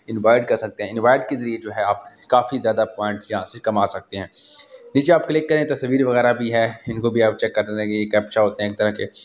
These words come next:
नीचे आपको वॉलेट का ऑप्शन मिलता है, यहाँ पर मेरे पास पाँच कॉइन है और यहाँ पर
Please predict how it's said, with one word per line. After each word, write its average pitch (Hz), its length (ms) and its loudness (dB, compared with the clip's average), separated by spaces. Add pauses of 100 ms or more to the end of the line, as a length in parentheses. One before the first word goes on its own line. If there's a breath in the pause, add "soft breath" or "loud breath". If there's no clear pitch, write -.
(500 loud breath)
नीचे 127 180 2
आपको 123 300 2
वॉलेट 123 280 4
का 117 80 2
ऑप्शन 120 220 -2
मिलता 113 220 0
है, 113 80 2
यहाँ 110 120 2
पर 110 100 4
मेरे 107 160 -2
पास 107 200 4
पाँच 107 180 0
कॉइन 107 260 -4
है 104 280 -4
और 101 200 2
यहाँ 101 120 -2
पर - 240 -6